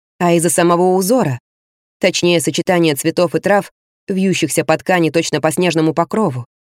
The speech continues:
Здесь были пурпурные цветы белодонны и аконита, пенные шапки болиголова,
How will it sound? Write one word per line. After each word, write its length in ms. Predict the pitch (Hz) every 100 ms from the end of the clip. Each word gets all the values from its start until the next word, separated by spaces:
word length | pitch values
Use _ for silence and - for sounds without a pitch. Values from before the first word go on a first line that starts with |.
| _ _ _ _ _ 202
Здесь 340 | 170 175 160
были 220 | 143 160
пурпурные 560 | 151 160 135 170 160 156
цветы 300 | 156 156 170
белодонны 680 | 160 156 156 175 170 170
и 20 | 160
аконита, 640 | 160 170 190 226 143 127 _ _ _ _ _
пенные 380 | 170 156 151 147
шапки 400 | - 165 - 151
болиголова, 720 | 156 156 160 175 190 160